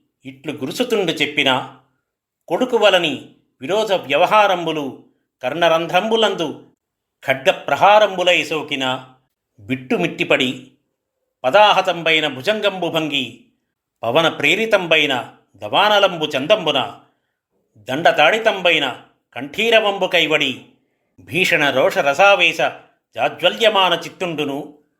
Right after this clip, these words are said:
పుత్ర సంహారోద్యోగాయత్తుండును, కంపమాన గాత్రుండును, అరుణీకృత నేత్రుండునునై, కొడుకును రప్పించి, సమ్మాన కృత్యంబుల తప్పించి,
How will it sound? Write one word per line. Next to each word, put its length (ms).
పుత్ర 280
సంహారోద్యోగాయత్తుండును, 1900
కంపమాన 560
గాత్రుండును, 920
అరుణీకృత 560
నేత్రుండునునై, 880
కొడుకును 340
రప్పించి, 720
సమ్మాన 420
కృత్యంబుల 600
తప్పించి, 800